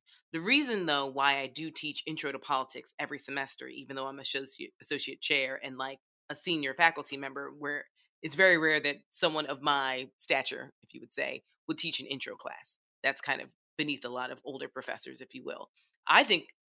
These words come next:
it's the most important class. It's the introductory class.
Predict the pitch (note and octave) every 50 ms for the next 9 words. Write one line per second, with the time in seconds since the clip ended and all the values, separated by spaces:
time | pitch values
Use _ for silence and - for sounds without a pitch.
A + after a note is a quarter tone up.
0 | _ - D#3+ - - D#3 E3 D#3+ D3+ E3 D3+ - F3 D#3+ D#3+ D3 - A3+ A3 E3+
1 | - - - - - - _ _ _ - - E3+ G3 G3+ F#3 - D#3 E3+ D#3 -
2 | - C3+ - - - - - - - -